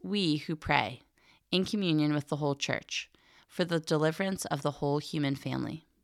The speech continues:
The Lord's Prayer continually opens us to the range of God's economy of salvation. Our interdependence in the drama of sin and death is turned into solidarity in the body of Christ, the communion of saints.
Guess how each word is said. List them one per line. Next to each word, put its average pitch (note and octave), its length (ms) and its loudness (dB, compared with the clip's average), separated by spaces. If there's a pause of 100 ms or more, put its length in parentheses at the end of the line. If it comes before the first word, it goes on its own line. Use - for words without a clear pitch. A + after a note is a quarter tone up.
(520)
The F#3 120 2
Lord's F3 300 6
Prayer E3 240 4
continually E3 680 0
opens F3 360 0
us F3+ 180 0
to - 100 -4
the D3+ 120 0
range D3 340 2
of E3+ 180 -4
God's D3 300 -2
economy D3+ 480 0
of D3 80 -2
salvation. C#3+ 720 0 (720)
Our E3 80 6
interdependence D#3+ 960 2
in D3+ 140 2
the C#3+ 80 2
drama C#3+ 340 4
of - 140 -2
sin D#3 400 0
and D#3 180 2
death C3+ 340 0 (440)
is E3 140 0
turned F#3 320 2
into E3+ 280 2
solidarity D3 840 2
in D3+ 160 0
the D3 60 4
body C#3 300 4
of D3+ 140 -6
Christ, - 500 -4 (120)
the E3+ 80 -2
communion D#3 440 2
of D3+ 80 -2
saints. - 580 -8